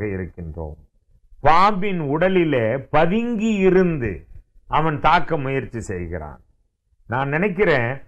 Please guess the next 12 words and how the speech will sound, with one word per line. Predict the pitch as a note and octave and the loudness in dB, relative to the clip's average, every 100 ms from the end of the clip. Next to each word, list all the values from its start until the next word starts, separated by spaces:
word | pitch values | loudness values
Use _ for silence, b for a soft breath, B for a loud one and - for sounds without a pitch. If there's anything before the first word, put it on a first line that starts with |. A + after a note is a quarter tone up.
| _ - | _ -10
நன்மை | A#2 D3 F#3+ G#3+ A3 | -2 0 2 2 0
தீமை | D#3 G3 F#3 F#3 | 0 -2 0 0
அறிகிற | D#3 D#3 F#3 F#3+ E3+ | 2 2 4 4 0
செடிக்கு | A#2 E3 F#3+ D3+ F3 | 0 -2 -2 -2 -4
முன்பாக | D3+ E3 F3 G3 G#3 A3+ A3 | -2 -2 4 6 8 6 4
நின்று | F3 F3 F#3+ F3 A2 - _ _ _ _ _ _ _ _ _ - | 0 0 2 2 0 -6 _ _ _ _ _ _ _ _ _ -2
அவள் | C3+ E3 D#3+ | 2 4 4
பேசினான் | D3+ G3+ A3+ G3 F3 E3 C#3+ | 2 2 2 0 2 2 2
அவனிடத்துல, | B2+ C#3 C#3 B2 G2+ A2 F#2 - _ _ - | 0 0 0 0 -2 -6 -6 -10 _ _ -6
அவன் | A2 E3+ B3 A#3 | 0 2 2 2
பேசினான் | A3+ A#3 G#3 F#3 E3+ C#3+ | 0 2 0 0 2 0
அவனிடத்துல. | B2 C3+ B2+ A2+ A2 G#2+ | -2 0 -2 -2 -4 -4